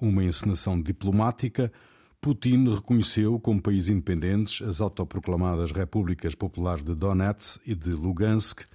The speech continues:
controladas em cerca de um terço do território por separatistas pró-russos.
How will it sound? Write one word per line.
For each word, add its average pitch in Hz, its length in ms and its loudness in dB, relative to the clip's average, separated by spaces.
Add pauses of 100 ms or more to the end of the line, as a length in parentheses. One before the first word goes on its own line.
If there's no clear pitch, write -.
(400)
controladas 107 800 0
em 131 80 0
cerca 98 320 0
de 87 140 0
um 127 180 6
terço 107 480 0
do 78 100 -6
território 87 640 -2 (380)
por 90 180 0
separatistas 85 640 -2
pró-russos. 76 640 -6